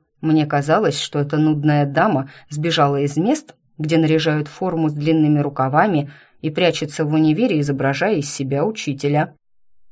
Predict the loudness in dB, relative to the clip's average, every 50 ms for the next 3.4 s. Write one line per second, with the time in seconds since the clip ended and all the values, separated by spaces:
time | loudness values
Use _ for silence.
0 | -20 -16 -12 -8 -6 -4 0 0 2 2 2 0 0 0 -2 0 0 0 -2 -4
1 | -6 -6 -6 -6 -6 -6 -6 -8 -8 -10 -10 _ -4 -2 0 2 2 2 2 2
2 | 0 -2 -2 -2 -4 -4 -4 -2 -2 0 0 0 -2 -2 -4 -6 -4 -6 -6 -6
3 | -6 -8 -10 -6 -6 -6 -6 -6